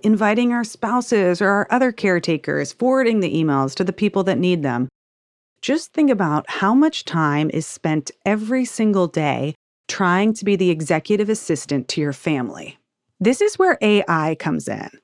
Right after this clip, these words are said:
We are living in an age where we can most likely use A I technology to process, sort, organize, and summarize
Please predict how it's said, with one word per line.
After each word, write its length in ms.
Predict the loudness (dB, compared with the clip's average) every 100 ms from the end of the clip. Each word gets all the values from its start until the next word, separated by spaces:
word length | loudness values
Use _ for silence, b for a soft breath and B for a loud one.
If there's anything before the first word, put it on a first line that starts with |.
| _ -4
We 320 | 2 6 6
are 160 | 4 4
living 300 | 4 4 4
in 80 | 4
an 140 | 2
age 360 | 2 2 2 2
where 140 | 0
we 140 | 2
can 200 | 0 2
most 320 | 2 2 0 0
likely 400 | 0 0 0 0
use 540 | 2 2 4 2 0 0
A 160 | 2
I 160 | 4 2
technology 600 | 0 0 2 2 2 0
to 60 | -2
process, 580 | -2 -2 0 0 0 0
sort, 340 | 0 0 0 0
organize, 440 | 0 2 2 0
and 140 | -2
summarize 480 | -2 0 0 0 -2